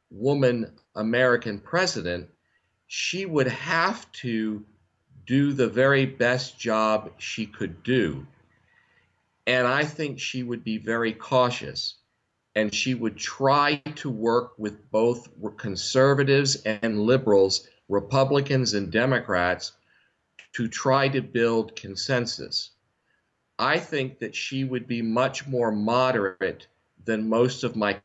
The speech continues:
colleagues would predict. But if given a choice, I personally prefer Donald Trump.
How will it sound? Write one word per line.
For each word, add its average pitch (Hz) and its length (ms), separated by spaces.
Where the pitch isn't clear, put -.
colleagues 120 800
would 87 180
predict. - 600
But 120 340
if 170 280
given 156 300
a 120 100
choice, 113 720
I 123 220
personally 139 760
prefer 110 540
Donald 98 400
Trump. - 420